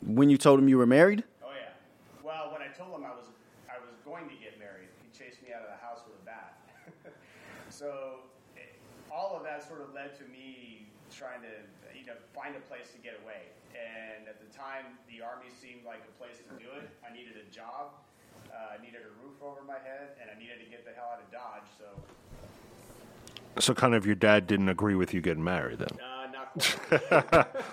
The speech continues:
Speaker 3: <laughs> Was there
Speaker 2: Seventeen? No, not so much.
Speaker 3: Is that what it was, your age?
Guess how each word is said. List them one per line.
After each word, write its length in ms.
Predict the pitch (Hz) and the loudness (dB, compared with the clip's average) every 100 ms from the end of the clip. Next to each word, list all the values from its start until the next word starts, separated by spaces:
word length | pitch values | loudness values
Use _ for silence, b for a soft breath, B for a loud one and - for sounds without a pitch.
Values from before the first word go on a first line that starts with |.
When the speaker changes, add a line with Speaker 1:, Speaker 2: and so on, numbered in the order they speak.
| - | -10
Speaker 3:
<laughs> 300 | - - 101 | -12 -10 2
Was 280 | 127 120 | 4 4
there 260 | 113 120 117 | 4 4 4
Speaker 2:
Seventeen? 560 | - 165 170 165 175 151 | 0 -8 -10 -10 -12 -12
No, 100 | 123 - - | -14 -8 -4
not 300 | - - - | -4 -6 -14
so 80 | |
much. 200 | 123 110 | -18 -10
Speaker 3:
Is 100 | 107 | -2
that 180 | 107 107 | 2 4
what 120 | 98 | 4
it 60 | 98 | 0
was, 320 | 95 104 107 | 2 2 0
your 160 | 98 90 | 0 0
age? 460 | 95 110 117 - | 2 0 -2 -4